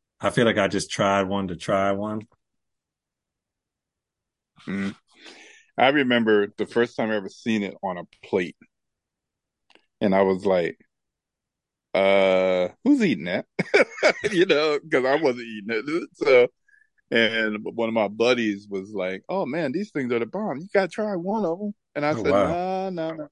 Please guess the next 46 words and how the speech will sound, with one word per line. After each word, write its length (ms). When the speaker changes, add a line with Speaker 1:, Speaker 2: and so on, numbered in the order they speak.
Speaker 2:
nah." 320
And, 500
uh, 240
he 100
was 160
eating 180
'em 120
like 180
they 100
were 60
chips, 380
man. 260
I'm 240
telling 300
you, 100
you 200
know, 160
Speaker 1:
Yeah. 320
Speaker 2:
I 80
was 200
like, 380
I 80
was 220
like, 280
"Wow, 600
okay." 300
Nah, 280
I 120
was 140
getting, 300
Leonard, 300
I 80
lost 260
my 140
appetite 500
watching 320
Speaker 1:
Did 160
Speaker 2:
him 20
Speaker 1:
you? 100
Speaker 2:
eat. 180
I 60
Speaker 1:
I'm, 60
Speaker 2:
took 220
Speaker 1:
I'm 0
Speaker 2:
my, 120
Speaker 1:
sure. 500